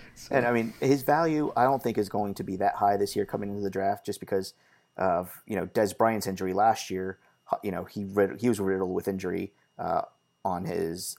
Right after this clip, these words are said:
Speaker 2: ankle last year. So, you know, people are looking at Dez Bryant saying, "Ah, maybe he's not as good as he was, or, you know, as good as he should be." Um, Dez is being drafted right now in the first round of most mocks that I'm doing,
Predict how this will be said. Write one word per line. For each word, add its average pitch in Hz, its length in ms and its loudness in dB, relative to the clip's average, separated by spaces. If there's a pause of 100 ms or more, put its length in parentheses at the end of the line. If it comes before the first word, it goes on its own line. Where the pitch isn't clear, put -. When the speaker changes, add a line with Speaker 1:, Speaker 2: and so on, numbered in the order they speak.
(100)
Speaker 2:
ankle 98 440 -2
last - 320 0
year. 92 320 -2
So, 87 360 -4 (340)
you 98 120 -4
know, 85 80 -2
people 95 220 0
are 90 80 2
looking 90 200 -2
at 85 80 -6
Dez 90 200 -2
Bryant 95 280 0
saying, 90 200 -4
"Ah, 87 200 0 (100)
maybe 92 200 -4
he's 90 120 -6
not 90 120 -2
as 87 80 -8
good 95 140 0
as 90 120 -4
he 87 100 -6
was, 95 460 0
or, 82 280 -6 (300)
you - 80 -8
know, 82 120 -4
as 90 280 -4
good 90 160 -2
as 90 100 -6
he 87 80 -6
should 95 280 0
be." 87 240 -6 (340)
Um, 85 440 -8 (520)
Dez 123 120 4
is 131 160 2
being 110 180 0
drafted 92 300 2
right 95 180 2
now 95 280 0
in 73 60 -6
the - 60 -12
first - 320 0
round 92 220 0
of 85 60 -8
most 92 300 -2
mocks - 520 -4
that 92 140 -2
I'm 85 120 -4
doing, 85 360 -4